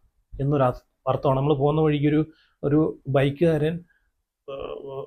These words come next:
വണ്ടി ആക്സിഡന്റ് പറ്റിയിട്ട് രക്തം വാർന്ന് റോഡിൽ കിടക്കുവാണ്.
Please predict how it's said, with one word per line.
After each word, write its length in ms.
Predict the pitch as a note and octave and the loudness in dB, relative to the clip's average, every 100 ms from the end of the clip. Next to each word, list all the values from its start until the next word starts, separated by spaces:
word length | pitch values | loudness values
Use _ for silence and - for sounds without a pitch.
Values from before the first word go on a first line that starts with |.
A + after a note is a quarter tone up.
| C3+ C#3 | -12 0
വണ്ടി 300 | D3+ D#3 D#3+ | 0 2 2
ആക്സിഡന്റ് 420 | D3+ - D#3 D#3 | 0 0 2 4
പറ്റിയിട്ട് 440 | D3 D3 C#3+ D#3 - - | 4 2 -2 -6 -8 -2
രക്തം 380 | C#3+ C#3+ F3+ E3+ | -2 0 0 2
വാർന്ന് 360 | D3+ C#3 C#3+ D3+ - C3 | 2 2 0 -4 -2 2
റോഡിൽ 280 | C#3 C#3+ | 4 4
കിടക്കുവാണ്. 500 | C#3+ C3 B2 C3 A2+ | 2 0 -2 -4 -6